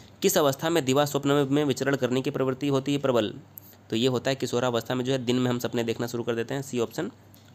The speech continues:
करेक्ट हो जाएगा। अगला है किशोरावस्था शैशवावस्था की पुनरावृत्ति। देखिए, मैंने अभी आपको बताया, तो किशोरावस्था शैशवावस्था की पु-, पुनरावृत्ति ये क-, कहना है रॉस का, रॉस का,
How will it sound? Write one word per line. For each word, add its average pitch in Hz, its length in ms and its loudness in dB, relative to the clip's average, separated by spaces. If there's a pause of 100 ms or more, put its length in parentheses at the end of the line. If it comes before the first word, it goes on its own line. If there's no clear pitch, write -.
करेक्ट 107 240 -2
हो 104 60 -4
जाएगा। 98 300 -8 (1400)
अगला 135 180 -2
है 170 100 -2
किशोरावस्था 147 800 0
शैशवावस्था 135 580 -2
की 151 100 -8
पुनरावृत्ति। 117 520 -2
देखिए, 123 180 -2
मैंने 127 160 0
अभी 123 120 -2
आपको 104 180 -6
बताया, 98 280 -8 (600)
तो 135 60 -6
किशोरावस्था 147 680 0
शैशवावस्था 139 500 -2
की 147 100 -2
पु-, 131 180 -2
पुनरावृत्ति 123 560 0
ये 143 160 2
क-, 139 100 -6
कहना 120 400 -2
है 147 300 -4
रॉस 113 380 0
का, 101 200 -4
रॉस 104 320 -2
का, - 200 -12